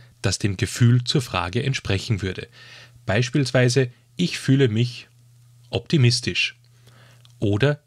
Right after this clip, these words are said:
ich fühle mich inspiriert. Ich kann mich natürlich auch aufgeregt fühlen oder beispielsweise auch friedlich. Die Monster sollen deinen Schülerinnen und Schülern dabei helfen,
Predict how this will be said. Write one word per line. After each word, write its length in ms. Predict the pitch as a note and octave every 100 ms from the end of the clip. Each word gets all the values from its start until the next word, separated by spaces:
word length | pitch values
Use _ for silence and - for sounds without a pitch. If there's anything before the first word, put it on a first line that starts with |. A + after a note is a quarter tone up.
| _
ich 160 | B2 -
fühle 280 | - G2+
mich 300 | G#2+ C3 - _
inspiriert. 760 | A2+ F#2+ - C3+ C#3 G#2+ - - _ _ _ _ - _
Ich 160 | -
kann 200 | - G#2+
mich 160 | A2 A#2+
natürlich 400 | G#2 A2+ G2+ G2
auch 200 | F2+ - _
aufgeregt 640 | - F3 - E3 D3+ B2+
fühlen 440 | - D3+ C#3 C3+ B2 - - _ _ _
oder 400 | G2+ G#2 A2+ A2+ - _ _
beispielsweise 800 | G2 F#2 - A#2 - F2+ F2+ -
auch 120 | D#3+
friedlich. 600 | - A2+ G#2 F#2+ F2+ - _ _ - - - - - - _ _ _ _ _ - - - -
Die 80 | G#2
Monster 460 | G#2+ D3+ - F3
sollen 260 | - B2 G#2+
deinen 260 | G2+ G2
Schülerinnen 540 | F#2 C3+ C#3 B2 G#2+ G2+
und 100 | G2
Schülern 360 | - B2 G#2
dabei 360 | - G#2 A#2 A2+
helfen, 400 | A2+ A2 - A#2